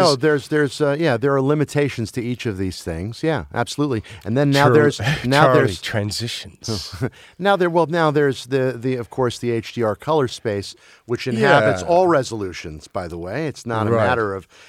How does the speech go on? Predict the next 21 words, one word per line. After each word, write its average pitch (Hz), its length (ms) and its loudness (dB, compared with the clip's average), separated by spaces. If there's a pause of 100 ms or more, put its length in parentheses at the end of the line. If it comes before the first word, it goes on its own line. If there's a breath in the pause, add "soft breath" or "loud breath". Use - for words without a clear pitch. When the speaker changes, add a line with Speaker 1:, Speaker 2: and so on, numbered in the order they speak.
(100)
Speaker 1:
that 104 140 -10
that's 120 300 -6 (140)
independent 147 600 -2
of 92 100 -6
four 92 240 -6
K 92 240 -4
and 90 100 -4
H 87 240 -8
D. 90 280 -4 (400 loud breath)
It's 110 260 -6
a 117 80 -10
color 127 300 0
space 98 400 -6
that - 180 -10
gives 95 280 -6
you 104 180 -2
more 101 340 0
of 92 160 -4
the 92 100 -8
steps - 460 -4
between, 101 720 -6